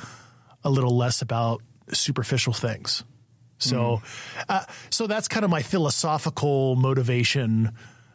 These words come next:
Speaker 1: uh, to do what I did. And, uh,
Speaker 2: And you're confronted
Speaker 1: yeah.
Speaker 2: with one of the
Speaker 1: Yeah.
Speaker 2: biggest mysteries in, in human history.
Speaker 1: Yeah.
Speaker 2: Which is, are we alone? And it seems like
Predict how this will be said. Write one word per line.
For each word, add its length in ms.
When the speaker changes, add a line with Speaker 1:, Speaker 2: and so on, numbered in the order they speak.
Speaker 1:
uh, 120
to 100
do 160
what 140
I 100
did. 560
And, 560
uh, 420
Speaker 2:
And 120
you're 100
confronted 480
Speaker 1:
yeah. 60
Speaker 2:
with 160
one 160
of 60
the 60
Speaker 1:
Yeah. 100
Speaker 2:
biggest 280
mysteries 480
in, 400
in 380
human 300
history. 420
Speaker 1:
Yeah. 160
Speaker 2:
Which 140
is, 120
are 140
we 140
alone? 400
And 460
it 140
seems 520
like 440